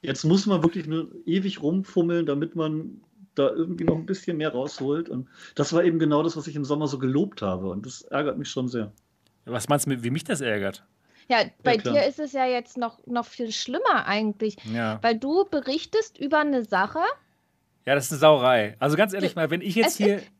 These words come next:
Speaker 2: eine goldene
Speaker 3: Ja.
Speaker 2: G zwei hab, werde ich so unglaublich sauer sein auf H P, ja, das, das, das ist zum Kotzen in dem Moment.
Speaker 3: Weißt du, du, du berichtest
Speaker 2: Ja, klar,
Speaker 3: irgendwas,
Speaker 2: es ist
Speaker 3: weil die, du,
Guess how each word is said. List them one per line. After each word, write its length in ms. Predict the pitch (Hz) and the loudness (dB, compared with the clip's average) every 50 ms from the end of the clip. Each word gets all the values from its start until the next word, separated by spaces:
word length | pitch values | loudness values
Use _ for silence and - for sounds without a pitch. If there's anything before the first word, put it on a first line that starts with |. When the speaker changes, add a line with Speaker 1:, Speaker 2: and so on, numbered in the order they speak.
| _ _ _ - | _ _ _ -4
Speaker 2:
eine 180 | 156 156 160 151 | -2 -2 -2 2
goldene 380 | - 151 170 208 220 220 214 | 2 4 4 4 4 2 2
Speaker 3:
Ja. 40 | 185 180 | 0 0
Speaker 2:
G 40 | - | -2
zwei 300 | - - - 190 190 147 | -2 2 4 4 6 6
hab, 300 | 131 127 - _ _ - | 4 2 -2 _ _ -2
werde 140 | 160 160 | -2 -2
ich 120 | 151 127 123 | -2 -2 2
so 220 | 139 196 233 247 | 2 2 2 2
unglaublich 600 | - - 175 196 233 220 208 208 202 202 180 151 160 | -4 -2 0 0 0 2 2 2 2 2 -2 -2 -2
sauer 320 | 190 233 262 220 147 120 | -2 0 2 2 2 2
sein 400 | 104 110 104 107 113 127 143 147 | 2 -2 -2 -2 -2 -2 -4 -6
auf 260 | 135 139 131 127 - | -4 -6 -6 -4 -2
H 80 | 143 139 | -2 -4
P, 400 | 139 - 143 139 147 170 220 226 _ _ - | -2 -4 -8 -6 -6 -6 -8 -10 _ _ -10
ja, 240 | - 127 143 139 139 - - 131 - - - _ _ _ _ _ - | -2 -2 -2 -2 -2 -10 -20 -20 -20 -20 -20 _ _ _ _ _ -14
das, 180 | 160 139 - | -10 -8 -4
das, 100 | - 151 - - - | -4 -4 -6 -6 -14
das 80 | - 151 131 123 | -10 -10 -8 -6
ist 60 | - | -4
zum 200 | - 156 151 156 | -2 -2 -2 -4
Kotzen 440 | - - 285 277 - - - 143 123 | -4 -6 -6 -4 -4 -6 -6 -6 -4
in 40 | 110 | -4
dem 120 | 113 110 | -2 -4
Moment. 340 | 107 101 101 98 95 98 - _ _ _ _ _ _ _ _ _ _ _ _ _ _ _ _ _ _ _ _ _ _ _ _ | -4 -4 -6 -8 -10 -12 -16 _ _ _ _ _ _ _ _ _ _ _ _ _ _ _ _ _ _ _ _ _ _ _ _
Speaker 3:
Weißt 280 | 208 226 254 269 - | -4 -4 -4 -2 -4
du, 60 | 339 285 | -6 -4
du, 200 | 320 320 302 311 - | -4 -4 -4 -6 -4
du 100 | - 294 | -6 -4
berichtest 560 | 254 277 254 - 247 277 - - 359 370 - | -4 -4 -2 -2 -4 -4 -4 -6 -6 -6 0
Speaker 2:
Ja, 180 | - 143 151 147 | 4 6 8 8
klar, 260 | 320 - - - 135 117 | 6 6 2 2 2 4
Speaker 3:
irgendwas, 160 | 113 - - | 4 2 2
Speaker 2:
es 160 | 143 - - | 0 -2 -2
ist 60 | - | 0
Speaker 3:
weil 160 | 294 285 294 | 2 2 2
die, 300 | 285 311 320 311 302 262 _ | 2 0 -2 -2 -2 -6 _
du, 160 | - 311 302 | -10 -8 -8